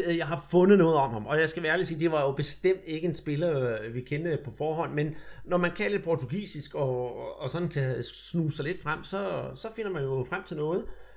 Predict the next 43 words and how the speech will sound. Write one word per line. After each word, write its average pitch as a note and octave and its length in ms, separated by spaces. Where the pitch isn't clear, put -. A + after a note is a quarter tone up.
Øh, C#3 720
han E3+ 100
spiller G3+ 360
for F#3+ 140
tiden G3+ 300
i, D3 360
i - 20
Katar, C#3+ 720
og C#3+ 440
Katar-fodbold, E3 800
det D#3+ 80
er D#3 40
altså C3+ 160
svært D#3+ 280
at C3+ 60
opdrive D3+ 360
noget C#3+ 160
om, C#3+ 180
fordi D3+ 140
jeg C3 80
fandt, F3+ 220
øh, C#3 180
den C#3+ 160
klub, D3 120
han C3+ 60
spiller C#3 180
for, C#3 100
deres B2+ 300
hjemmeside, F3 580
og - 120
der F3+ 80
står F3+ 460
alt G3 400
på, C#3 560
på D3+ 80
saudiarabisk, D3 680
eller C3+ 140
hvad C3+ 100
det D#3 120
nu D3+ 140
<laughs> - 40
hedder F3 180
dernede, E3+ 360